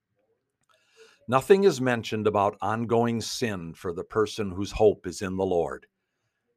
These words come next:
The abundant life guarantees victory. Paul said it this way in Romans eight thirty-seven, after he has just told us all the ways that this world will seek to defeat and destroy us.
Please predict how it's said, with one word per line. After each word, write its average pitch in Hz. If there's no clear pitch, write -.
The 95
abundant 104
life 85
guarantees 101
victory. 78
Paul 135
said 131
it 107
this -
way 104
in 95
Romans 98
eight 101
thirty-seven, 95
after 95
he 92
has 82
just -
told 107
us 101
all 107
the 131
ways 113
that -
this -
world 98
will 82
seek -
to 95
defeat 113
and 98
destroy 87
us. -